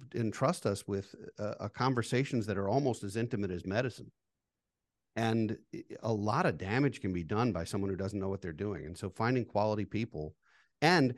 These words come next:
you know, we're, Preston, you give me hope too, because having somebody, you know, we have a number of folks in our office who are in their twenties who are doing spectacular work and learning it the right way.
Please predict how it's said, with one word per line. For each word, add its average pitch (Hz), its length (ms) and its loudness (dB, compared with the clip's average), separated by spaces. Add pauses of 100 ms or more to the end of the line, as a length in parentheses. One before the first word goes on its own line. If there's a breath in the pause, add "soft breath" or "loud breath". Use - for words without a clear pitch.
(220 loud breath)
you 135 60 4
know, 135 100 8
we're, 135 200 6
Preston, 143 380 4
you 127 140 2
give 131 180 6
me 117 120 6
hope 110 260 2
too, 127 200 4
because 98 320 -2
having 120 280 4
somebody, 107 580 2
you 113 80 -2
know, 110 80 2
we 113 140 4
have 123 120 6
a 113 40 2
number 127 260 4
of 110 80 -2
folks 113 240 2
in 107 60 -2
our 107 120 2
office 123 260 0
who 107 80 -2
are 104 80 2
in 101 60 2
their 95 120 -2
twenties 113 420 0
who - 140 -6
are 107 40 -4
doing 107 360 0
spectacular 104 720 -2
work 113 240 2
and 98 120 -4
learning 117 260 2
it 113 120 -2
the 98 80 -2
right 92 280 -4
way. 95 360 -4